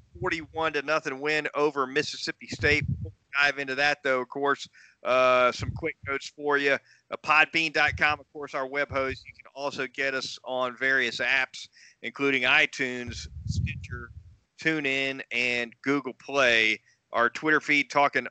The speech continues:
underscore tide. And we wanna thank Southern Ale House, Heat Pizza Bar, and, of course, North River Dental Associates, three fine sponsors of the podcast. Travis, a blowout for the Crimson Tide to move to six and oh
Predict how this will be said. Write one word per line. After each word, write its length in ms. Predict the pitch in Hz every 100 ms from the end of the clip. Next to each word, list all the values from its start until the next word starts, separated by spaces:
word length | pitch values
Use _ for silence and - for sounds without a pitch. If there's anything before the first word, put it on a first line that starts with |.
| 131
underscore 580 | 151 160 143 - 127
tide. 540 | 120 117 113 113 127 - - - - -
And 800 | 117 123 123 120 123 123 120 123
we 100 | 135
wanna 220 | 143 135
thank 320 | - 139 135
Southern 360 | - 156 151 143
Ale 220 | 151 147
House, 320 | 143 143 135
Heat 240 | - 139 -
Pizza 280 | 139 - 147 _ -
Bar, 260 | 131 135 -
and, 140 | 117
of 80 | 113
course, 320 | - 127 123
North 160 | 123 123 - -
River 220 | - -
Dental 220 | - 123 117
Associates, 640 | 107 127 127 - 110 - - - - - -
three 160 | 143 131
fine 300 | 139 131 123
sponsors 680 | 110 131 131 123 123 110 - _ _ _ -
of 160 | 123 113
the 80 |
podcast. 760 | 110 131 131 120 113 113 107 -
Travis, 360 | 151 160 160 147
a 80 |
blowout 500 | 135 139 170 175 170
for 80 | -
the 80 | 151
Crimson 440 | - 165 160 156
Tide 380 | 135 156 160 151
to 100 | -
move 320 | 135 147 156 -
to 280 | 139 135 120 - -
six 440 | - - 175 - 160
and 120 |
oh 20 | 147